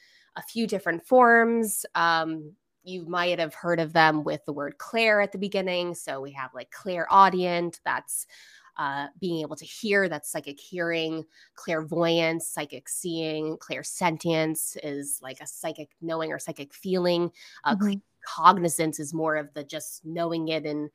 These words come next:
Speaker 1: almost, like, the, the brain and mental space, but it's as if it's coming from somewhere else, but you just
Speaker 2: Mm-hmm.
Speaker 1: know.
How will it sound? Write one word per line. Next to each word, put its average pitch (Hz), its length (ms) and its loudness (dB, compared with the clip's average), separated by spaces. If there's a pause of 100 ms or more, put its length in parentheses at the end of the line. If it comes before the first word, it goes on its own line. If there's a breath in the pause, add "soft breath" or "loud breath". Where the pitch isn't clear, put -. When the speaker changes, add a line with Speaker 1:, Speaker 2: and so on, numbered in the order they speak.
(280 soft breath)
Speaker 1:
almost, 226 360 0
like, 180 220 -6
the, 151 400 -2
the 175 80 -6
brain 175 400 -2
and 156 180 -2
mental 156 400 -6
space, - 540 -6
but 143 140 -8
it's - 360 -10 (340)
as 160 200 -6
if 185 220 -4
it's 151 320 -4
coming 156 480 -6
from 151 200 -4
somewhere 147 440 -8
else, - 360 -2
but - 160 -6
you 151 120 -6
just 202 200 6
Speaker 2:
Mm-hmm. 190 360 -2
Speaker 1:
know. 143 320 -4